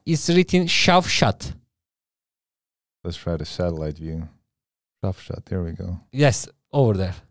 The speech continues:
Speaker 2: And you can see that it's a mountainous region. That's why I wanted to switch, but it's probably get a better view from,
Speaker 1: And,
Speaker 2: from this
Speaker 1: uh,
Speaker 2: map.
Speaker 1: from the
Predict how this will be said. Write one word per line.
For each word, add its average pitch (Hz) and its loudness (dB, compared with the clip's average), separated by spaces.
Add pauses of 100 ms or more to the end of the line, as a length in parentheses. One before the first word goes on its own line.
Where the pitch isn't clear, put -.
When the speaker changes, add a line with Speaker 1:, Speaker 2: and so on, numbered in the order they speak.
(240)
Speaker 2:
And 90 2
you 95 6
can 95 2
see 95 2
that 85 4
it's 85 2
a 85 -2
mountainous 82 -2
region. 78 -6 (140)
That's 82 -6 (140)
why 85 -4
I 85 0
wanted 85 -2
to 90 -4
switch, 113 0
but 92 0
it's 90 -8 (640)
probably 90 0
get 82 0
a 78 -6
better 80 -2
view 78 -6
from, 110 -2
Speaker 1:
And, 135 4
Speaker 2:
from 143 6
this 139 4
Speaker 1:
uh, 87 -4
Speaker 2:
map. - -6
Speaker 1:
from 170 4
the 170 4